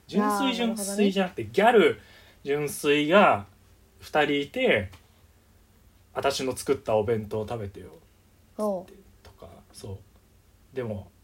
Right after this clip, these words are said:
Speaker 1: 「いや、あし、あし、お弁当とか作れないけど」つ-、つって、あの、な-、飲んでる途中の、あの、ペットボトルとか、こ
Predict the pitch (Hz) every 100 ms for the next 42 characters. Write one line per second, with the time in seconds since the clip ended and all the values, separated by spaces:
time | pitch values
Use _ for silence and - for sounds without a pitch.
0 | _ _ _ _ 107 107 117 - - 117
1 | 113 120 - 120 123 - _ _ _ -
2 | 117 120 127 131 131 110 95 - 117 110
3 | 101 98 85 82 82 _ - _ - -
4 | _ 85 - _ _ _ _ _ _ _
5 | _ _ - _ - - - 196 190 202
6 | - _ _ _ _ _ _ _ _ _
7 | - 104 95 101 117 110 101 95 98 101
8 | 113 98 98 98 - _ - - - -
9 | - - - - - - - 101 95 -
10 | 69 - - - - _ _ _ - -
11 | - -